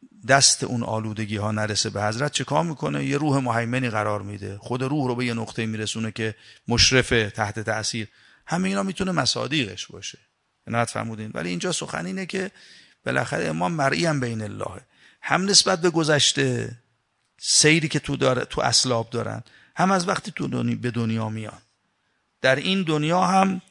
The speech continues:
کما اینکه در باب وجود مقدس نبی اکرم در خطبه قاصه هستمی فرمودن که از همون حین کان فتیمن، منذ کان فتیمن، خدای متعال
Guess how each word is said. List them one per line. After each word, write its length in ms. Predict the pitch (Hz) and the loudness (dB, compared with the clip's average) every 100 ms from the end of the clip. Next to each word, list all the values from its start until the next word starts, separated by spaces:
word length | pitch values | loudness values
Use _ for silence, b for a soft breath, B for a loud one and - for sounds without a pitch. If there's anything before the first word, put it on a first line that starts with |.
| b b b - | b b b 0
کما 220 | 143 147 | 2 2
اینکه 160 | 143 - | 0 -2
در 200 | 131 117 | -2 0
باب 380 | 120 117 117 113 | 0 -2 -4 -8
وجود 240 | 117 113 | -6 -4
مقدس 480 | 113 110 107 104 113 | -4 -4 -4 -4 -4
نبی 300 | 110 110 107 | -4 -4 -4
اکرم 300 | 107 117 120 | -6 -6 -4
در 140 | 113 | -4
خطبه 380 | 104 107 - 110 | -6 -12 -8 -8
قاصه 380 | 101 101 - 107 | -4 -4 -4 -4
هستمی 380 | 104 - 110 113 | -6 -6 -6 -6
فرمودن 480 | 110 110 113 127 | -8 -8 -6 -6
که 280 | 127 135 131 b b b b b b _ _ | -6 -6 -6 b b b b b b _ _
از 160 | 117 113 | -2 -2
همون 400 | 113 135 135 - - _ - | -2 -4 -4 -6 -14 _ -10
حین 320 | 139 131 120 | -2 0 0
کان 320 | - 113 113 | -2 -4 -4
فتیمن، 540 | 110 101 - 113 123 120 | -6 -8 -8 -4 -2 0
منذ 320 | 123 143 113 | -2 -4 -6
کان 340 | 113 107 107 | -8 -10 -10
فتیمن، 440 | 101 95 120 123 123 | -10 -10 -8 -8 -6
خدای 280 | 113 113 113 | -8 -8 -8
متعال 320 | 104 123 | -4 -6